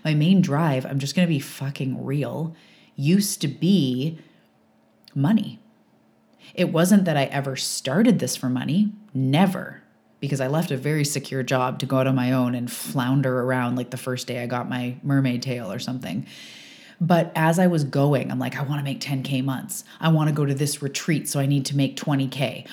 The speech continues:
Okay, I'm gonna do this program, and it's, you know, all, I'm gonna get ten people in, and then I'll be able to buy this." And it was just so much more driven by those physical things that I wanted.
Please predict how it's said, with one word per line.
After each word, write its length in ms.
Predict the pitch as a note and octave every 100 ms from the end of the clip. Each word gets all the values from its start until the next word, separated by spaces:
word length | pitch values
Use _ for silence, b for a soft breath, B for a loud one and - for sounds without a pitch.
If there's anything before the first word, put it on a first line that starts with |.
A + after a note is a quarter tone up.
| B
Okay, 200 | D#3 D#3+
I'm 120 | B2
gonna 160 | D3 D3
do 140 | D3
this 200 | C#3+ E3
program, 800 | E3 E3 D3+ D3+ D3 C#3 C3+ C#3 B B D#3
and 320 | C#3+ C3 B2+
it's, 180 | D3 D#3
you 120 | D3
know, 180 | C3 B2+ -
all, 300 | D3+ D3 - C3+
I'm 100 | C3+
gonna 160 | C3+
get 160 | C3+ -
ten 300 | - F3 E3
people 320 | F3+ D#3+ D#3 D3+
in, 360 | D3+ D3 C#3+
and 220 | - C#3+
then 100 | E3+
I'll 120 | E3 D#3
be 120 | D3
able 160 | C#3 C#3
to 60 |
buy 300 | C3+ C3 C3
this." 520 | B2+ C3+ - - - - B B
And 120 | E3+ F3+
it 80 |
was 120 | F3+ F3+
just 220 | E3+ -
so 100 | F3+
much 240 | F#3 -
more 140 | F3 C#3+
driven 480 | C#3+ E3 A3 G3
by 140 | D#3+ C#3+
those 240 | C#3 C#3
physical 420 | - D#3 D3+ C#3+
things 300 | C3+ C#3 C3+
that 100 | C3
I 80 | C3+
wanted. 680 | C3+ D#3 G3 G#3 C3+ - C#3+